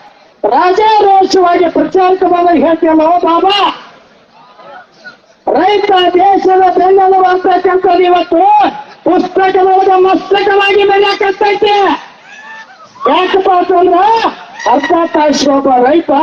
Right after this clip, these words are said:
ಆತ್ಮಹತ್ಯೆ ಮಾಡ್ಕೊಳಕತ್ತಾನ. ನಾವು ಅಂತೀವಿ, ದೇಶದ ಬೆನ್ನೆಲುಬು,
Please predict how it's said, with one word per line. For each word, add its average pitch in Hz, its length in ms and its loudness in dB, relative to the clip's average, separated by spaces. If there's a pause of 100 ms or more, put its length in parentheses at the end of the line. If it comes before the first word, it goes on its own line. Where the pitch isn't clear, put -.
(120)
ಆತ್ಮಹತ್ಯೆ 320 580 0 (100)
ಮಾಡ್ಕೊಳಕತ್ತಾನ. 320 800 0 (1160)
ನಾವು 381 280 0
ಅಂತೀವಿ, 370 400 0 (140)
ದೇಶದ 392 460 2 (120)
ಬೆನ್ನೆಲುಬು, 392 560 2